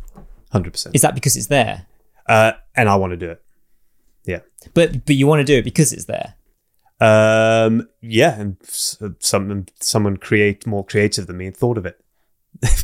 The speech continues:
Speaker 1: Yeah, if I'd thought of it by myself, I would have done it. But, you know, someone else thought of it before me, and, um, and now I wanna do it. I, I'll go back to the terrier thing. You know, like, if I held my dog's collar and threw a ball,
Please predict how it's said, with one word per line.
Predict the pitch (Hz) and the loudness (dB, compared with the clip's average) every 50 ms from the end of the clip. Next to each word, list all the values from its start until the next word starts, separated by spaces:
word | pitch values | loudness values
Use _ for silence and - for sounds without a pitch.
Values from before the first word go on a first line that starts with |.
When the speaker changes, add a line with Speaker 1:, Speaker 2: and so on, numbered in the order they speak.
| - - 113 113 - - _ - | -4 -10 -14 -18 -20 -20 _ 0
Speaker 1:
Yeah, | 110 95 85 - | 2 2 2 -2
if | 110 - | -2 -2
I'd | 113 110 - | -2 0 2
thought | 135 123 113 | 2 0 0
of | 95 | -2
it | 92 | -4
by | 85 98 90 | -4 -4 -4
myself, | 90 92 - - 151 156 - | -2 -2 0 0 0 -2 -4
I | - | -8
would | 85 | -12
have | 85 80 | -10 -8
done | 90 90 110 | -6 -4 -4
it. | - - _ _ _ _ _ _ _ _ _ _ _ | -6 -6 _ _ _ _ _ _ _ _ _ _ _
But, | - 101 92 90 - - _ _ | 2 2 2 2 0 -6 _ _
you | - - 107 | -2 -2 -2
know, | 87 87 90 | -2 -2 -4
someone | - - 113 98 92 | -2 -2 -2 0 0
else | 104 - - - | 0 0 0 -2
thought | - 82 82 | -6 -8 -4
of | 87 | -2
it | 107 - - | -2 -2 -2
before | - - - 90 85 82 | -6 -14 -12 -10 -8 -4
me, | 90 104 127 120 _ _ | -2 -2 -2 -4 _ _
and, | - 101 95 95 98 98 98 95 92 | -10 -8 -6 -6 -6 -6 -6 -2 0
um, | 98 98 98 98 95 95 95 95 98 - _ _ _ | 2 2 2 2 0 -2 -6 -10 -12 -14 _ _ _
and | - 107 95 95 | -8 -6 -4 -2
now | 95 95 95 95 | -2 -2 -2 -2
I | |
wanna | 95 101 104 110 | -2 -2 -2 0
do | 120 170 | 0 0
it. | 165 - - _ _ - - - - - _ _ _ _ _ _ _ _ _ - - - - | 0 -2 -4 _ _ -12 -12 -12 -12 -20 _ _ _ _ _ _ _ _ _ 4 6 6 4
I, | 156 | 2
I'll | - 131 143 135 151 151 | 0 0 -2 0 2 4
go | - 208 | 4 4
back | - - - | 4 2 0
to | - 139 | 2 2
the | 120 | 2
terrier | - - 190 202 185 135 | 4 4 4 6 6 4
thing. | 101 - 92 85 85 90 104 - _ _ _ _ _ _ _ _ _ _ _ _ | 2 2 -4 -8 -8 -10 -12 -16 _ _ _ _ _ _ _ _ _ _ _ _
You | _ 131 | _ 2
know, | 117 98 92 101 - - | 4 4 4 4 2 2
like, | 123 127 110 - - _ _ - _ _ _ | 0 0 0 0 -4 _ _ -20 _ _ _
if | - - | -2 2
I | 214 208 208 | 4 4 4
held | 156 160 196 180 147 127 | 4 6 6 6 6 6
my | 127 123 123 117 - _ | 4 2 2 0 -2 _
dog's | _ 143 120 107 101 101 - | _ 2 2 2 2 -2 -6
collar | - - 139 113 90 80 78 82 - - | -4 0 0 0 0 0 -4 -8 -8 -10
and | 113 95 - | -12 -12 -10
threw | - - 135 131 120 | -8 0 2 4 4
a | 110 | 4
ball, | 107 123 107 90 80 80 87 110 127 - | 4 2 2 0 -2 -8 -14 -16 -16 -20